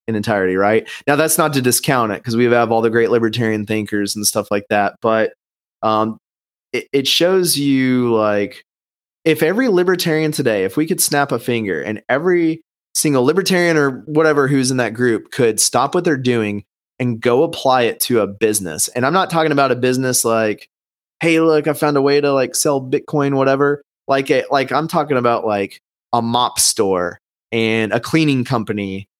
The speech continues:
and, uh, you know, very boring companies. If, if every libertarian could stop today and go put their efforts towards that, this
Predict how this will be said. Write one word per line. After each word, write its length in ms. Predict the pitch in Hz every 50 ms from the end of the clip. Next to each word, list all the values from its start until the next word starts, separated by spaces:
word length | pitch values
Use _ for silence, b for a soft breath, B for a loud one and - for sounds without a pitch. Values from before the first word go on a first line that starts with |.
| _ _ _ -
and, 520 | 123 123 123 123 123 123 123 123 123 117
uh, 380 | 117 - - 123 120 117 113 -
you 100 | - 147
know, 140 | 143 135 127
very 300 | 120 117 135 156 180 170
boring 520 | 139 127 113 120 123 135 143 143 135 123 117
companies. 540 | 127 131 131 131 120 110 104 101 98 -
If, 220 | 120 110 - - - _
if 100 | - -
every 180 | 143 160 214 240
libertarian 460 | 214 202 185 180 175 170 156 156 147
could 160 | - 120 101
stop 340 | - - - 135 156 151 -
today 320 | - 143 131 131 123 - - -
and 180 | 117 117 117 113
go 160 | 127 127 131
put 260 | 127 - - 131 - -
their 220 | 123 117 113 - - 113
efforts 360 | 117 - - 139 - - -
towards 300 | - - 123 117 107 -
that, 320 | 104 101 107 120 123 - _ _ _ _ _ _ _ _ _ _ _ _ _ _ -
this 320 | 135 127 135 135 - -